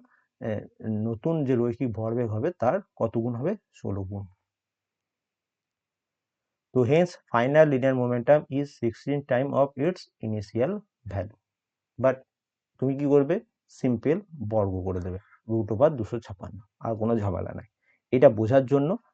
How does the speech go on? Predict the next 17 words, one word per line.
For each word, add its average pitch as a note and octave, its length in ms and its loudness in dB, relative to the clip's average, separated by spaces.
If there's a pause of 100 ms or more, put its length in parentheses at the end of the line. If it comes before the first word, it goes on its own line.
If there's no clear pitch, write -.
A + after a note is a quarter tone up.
(120)
বুঝে A2+ 320 2
গেলে C3+ 220 4 (800)
পরীক্ষার C#3+ 280 4
সময় A#2+ 240 -2
এটা F#2+ 160 -2
করবে, - 280 -14 (160)
কারণ A2 160 -2
পরীক্ষার B2 340 0
সময় C3+ 280 0
এইটা B2 220 2
করতে C3 260 0
গেলে C#3 160 2
তোমায় B2 280 2
আর A#2+ 140 -2
টাইম G2 180 0
পাবে F#2+ 220 -8
না, F#2 80 -14